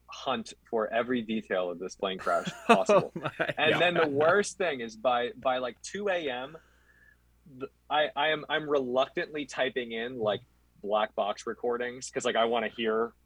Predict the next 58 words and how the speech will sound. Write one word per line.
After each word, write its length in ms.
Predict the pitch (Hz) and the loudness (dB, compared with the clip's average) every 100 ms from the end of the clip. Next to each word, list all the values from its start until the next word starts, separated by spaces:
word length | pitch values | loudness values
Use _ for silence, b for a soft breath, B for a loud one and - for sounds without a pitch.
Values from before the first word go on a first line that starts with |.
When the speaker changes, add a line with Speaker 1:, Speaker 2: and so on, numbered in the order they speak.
| - | -8
Speaker 1:
what 160 | 92 90 | -6 -6
they 100 | 98 | -8
said. 440 | - 95 107 120 - | -2 2 2 0 0
Speaker 3:
Yeah, 120 | - - | -2 -4
Speaker 1:
And 160 | 123 127 | -2 2
Speaker 3:
which 140 | 135 | 4
Speaker 1:
then 80 | 147 | 6
Speaker 3:
is 180 | 135 - | 4 0
Speaker 1:
sometimes 720 | - 165 196 202 214 202 - | 0 0 2 2 2 0 -2
you'll 160 | 175 156 | 0 2
get 200 | 147 127 | 2 2
it, 100 | 92 - | -2 -6
and 100 | 135 | -4
you're 100 | 143 | -2
like, 100 | 139 160 | 0 2
"Oh 240 | 175 160 | 2 2
God, 320 | 147 160 151 | 2 2 0
I 60 | 139 | -4
wish 200 | 156 156 | -8 -8
I 60 | |
didn't 200 | 147 139 | -8 -8
listen 260 | 131 139 120 | -8 -10 -10
to 80 | 104 | -8
that." 220 | 98 90 _ _ - | -8 -8 _ _ 0
Speaker 3:
I 120 | 135 | 2
do 140 | 135 135 | 4 4
the 120 | 127 | 4
same 260 | - 117 | 4 2
thing. 160 | 113 120 | 4 6
I 60 | 113 | 6
have 120 | 110 | 4
a 20 | |
Speaker 2:
<laughs> 0 | |
Oh 40 | |
my 60 | 107 117 | 6 6
Speaker 3:
morbid 220 | 110 107 | 6 4
curiosity. 640 | 92 110 104 104 - 127 | 4 6 4 2 0 2
Speaker 2:
God. 120 | 202 254 | 2 4
Speaker 3:
No, 140 | 180 196 | 6 6
I 100 | 151 | 6
have 100 | 156 | 4
a 60 | |
morbid 320 | 143 147 147 | 6 6 4
curiosity. 420 | 151 143 147 151 120 | 4 4 4 4 0
I 60 | |
have 180 | 123 127 | 2 0
to 60 | 135 | 0
know 140 | 123 | 2
what, 60 | 120 | 4
Speaker 1:
It's 60 | 113 | 2
Speaker 3:
like, 100 | 110 | 0
Speaker 1:
so 140 | 147 139 | 2 2
Speaker 3:
went 100 | 120 | 4
down 180 | 110 | 2
in 40 | 104 | 2
the 40 | |
Speaker 1:
bad. 40 | - | 0
Speaker 3:
cockpit. 380 | 117 - 95 | -2 -4 -8